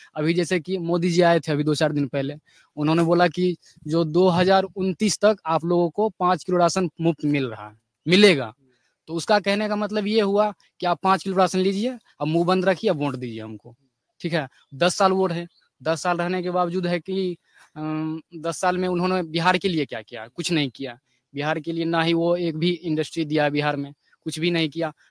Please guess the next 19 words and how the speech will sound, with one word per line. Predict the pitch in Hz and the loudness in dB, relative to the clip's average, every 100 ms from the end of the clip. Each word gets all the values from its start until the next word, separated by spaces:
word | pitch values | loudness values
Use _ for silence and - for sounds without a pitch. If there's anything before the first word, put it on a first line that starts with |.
| - | -12
अब | 151 | -4
बिहार | 165 175 | 0 2
में | 185 | 2
मान | 185 185 | 2 2
लीजिए | 180 | 0
चालीस | - 180 175 | 2 0 0
सीट | - 127 | -2 -8
है | 123 104 _ | -10 -16 _
लोकसभा | 127 139 - 120 117 | -8 -8 -6 -6 -8
का, | - 117 _ - - - | -10 -20 _ -20 -16 -8
उसमें | 151 170 | -2 0
हमने | 165 175 175 | 0 0 -2
उसको | 165 - 180 | -4 -2 -2
उनचालीस | 175 185 160 170 180 170 | -2 -2 2 4 4 2
दिया | 143 127 | -2 -4
है, | 117 - _ 147 | -6 -14 _ -8
उनचालीस | 143 165 160 | 0 0 2
दिया | 147 | 0
है। | 139 | -4